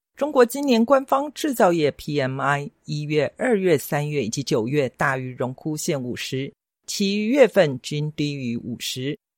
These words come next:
而上证指数在四月份创出今年的高点三千三百九十六点，之后盘旋下跌，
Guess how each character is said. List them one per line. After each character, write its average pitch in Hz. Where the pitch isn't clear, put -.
而 139
上 175
证 170
指 131
数 170
在 165
四 196
月 175
份 151
创 151
出 151
今 170
年 147
的 147
高 233
点 143
三 151
千 147
三 143
百 127
九 113
十 -
六 160
点， 135
之 285
后 294
盘 127
旋 135
下 143
跌， 127